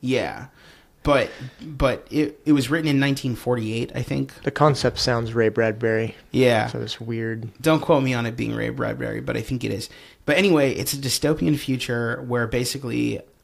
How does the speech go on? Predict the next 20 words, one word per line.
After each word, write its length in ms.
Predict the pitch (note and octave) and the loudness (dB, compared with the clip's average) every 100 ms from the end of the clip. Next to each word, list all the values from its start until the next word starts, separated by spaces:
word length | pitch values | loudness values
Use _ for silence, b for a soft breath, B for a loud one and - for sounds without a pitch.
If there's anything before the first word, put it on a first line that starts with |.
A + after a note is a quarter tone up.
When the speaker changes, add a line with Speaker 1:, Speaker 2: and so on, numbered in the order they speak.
| _ | _
Speaker 1:
everything 480 | C3+ C3+ C3 B2 C3+ | -2 0 -2 0 0
is 140 | A2+ - | 0 -4
controlled 680 | A#2 G#2+ - A#2 A2 A#2 G#2+ _ | -8 -6 -2 -2 -2 -6 -12 _
and 240 | B2+ A#2+ A2+ | -4 -2 -2
you, 340 | A2+ A2+ A2 | -4 -6 -8
you, 540 | - A#2+ A2+ A2 F2 - | -8 -6 -4 -4 -6 -10
you 400 | B2+ B2+ A#2+ - | -6 -4 -4 -6
supposedly 540 | - C3 D#3 D#3 D3 C3+ | -8 -4 -2 -2 -2 -2
have 200 | B2+ B2+ | 0 -2
all 80 | B2 | -2
this 160 | G2+ | -4
freedom 500 | - - D3 C3+ A#2+ | -6 -2 -2 0 -4
and 140 | A2 - | -8 -8
peace 300 | E3+ D3 A#2 | -6 -6 -6
and 80 | A2+ | -6
so 140 | C3 | -6
on 60 | A#2+ | -6
and 100 | - | -4
so 120 | D3 | -4
forth, 280 | C#3 A#2 | -4 -6